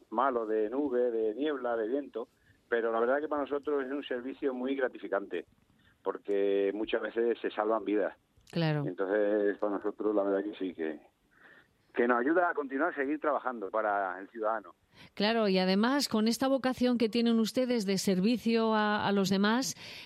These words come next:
Speaker 2: cuando uno vuelve a casa probablemente se dice eso de misión cumplida, ¿no? Para esto yo hice, me hice, eh, piloto de helicópteros en su caso, ¿no?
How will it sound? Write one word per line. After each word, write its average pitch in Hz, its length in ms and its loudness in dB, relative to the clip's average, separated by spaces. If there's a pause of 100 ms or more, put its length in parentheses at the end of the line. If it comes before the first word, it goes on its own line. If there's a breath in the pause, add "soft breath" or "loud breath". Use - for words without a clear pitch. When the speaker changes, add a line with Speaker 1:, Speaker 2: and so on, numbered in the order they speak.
(160)
Speaker 2:
cuando 190 560 4
uno 220 320 4
vuelve 226 320 2
a 214 100 0
casa 233 440 2
probablemente 214 760 2
se 214 160 0
dice 214 300 2
eso 220 240 2
de 208 220 4
misión 190 400 2
cumplida, 185 520 2
¿no? 233 180 0
Para 175 260 0
esto 220 260 2
yo 208 140 2
hice, 180 520 2 (360 loud breath)
me 185 180 4
hice, 202 280 2 (840)
eh, 113 60 -4 (100)
piloto 214 400 2
de 190 80 2
helicópteros 185 640 0
en 175 100 2
su 175 160 -4
caso, 277 360 0
¿no? 226 140 0